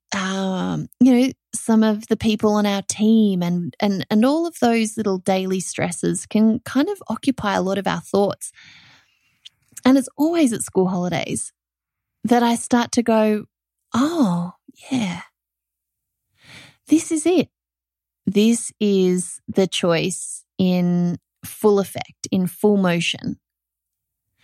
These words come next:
This is me living it, living the benefits of running my own business. This is me embodying all of the, you know,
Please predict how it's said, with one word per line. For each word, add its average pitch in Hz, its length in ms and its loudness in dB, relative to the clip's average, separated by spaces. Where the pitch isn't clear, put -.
This 233 180 2
is 247 160 2
me 202 220 2
living 196 520 2
it, - 340 -8
living 214 560 4
the 175 420 0
benefits 196 720 0
of 175 480 0
running 180 260 0
my 170 220 0
own 170 120 -2
business. - 600 -8
This 208 240 2
is 202 180 -2
me 180 540 -2
embodying 185 1160 2
all 277 280 4
of 247 140 -2
the, 247 220 2
you - 280 2
know, 214 140 2